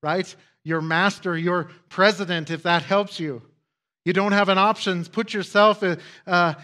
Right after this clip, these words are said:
in this place where when you repent, you're signing your life over like you would in the military, right? And you're saying, "I give up.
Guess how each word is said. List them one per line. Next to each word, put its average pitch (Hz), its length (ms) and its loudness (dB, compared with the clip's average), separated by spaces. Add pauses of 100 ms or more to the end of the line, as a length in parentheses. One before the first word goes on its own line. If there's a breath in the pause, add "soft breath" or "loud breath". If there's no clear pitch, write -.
(100 loud breath)
in 180 100 -8
this 180 140 -8
place 208 340 -2
where 185 260 0 (200 loud breath)
when 180 160 -4
you 185 140 -2
repent, 190 520 -2
you're 170 100 -6
signing 208 420 -2
your 190 140 0
life 214 340 2
over 175 260 0
like 180 200 0
you 185 120 -6
would 214 180 0
in 190 120 -4
the 175 60 -6
military, 180 600 -2
right? 185 260 2
And 185 100 -6
you're 185 100 -4
saying, 190 360 -4
"I 190 140 2
give 202 220 -2
up. - 500 0